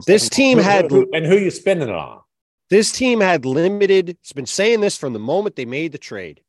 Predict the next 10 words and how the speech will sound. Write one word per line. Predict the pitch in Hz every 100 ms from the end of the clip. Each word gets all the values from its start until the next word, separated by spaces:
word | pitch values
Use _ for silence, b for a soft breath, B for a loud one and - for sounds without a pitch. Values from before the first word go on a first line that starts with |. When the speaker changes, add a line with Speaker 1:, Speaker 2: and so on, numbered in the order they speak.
| -
Speaker 1:
This | 185
team | - 226 202
had | 151 127
very | 98 107 170 196 214 214 208 - _ -
limited | 123 160 170 156 151 139 -
trade | - 147 147 143
assets | 120 123 - 117 -
at | 117 117
its | -
disposal. | - 110 - 101 90 73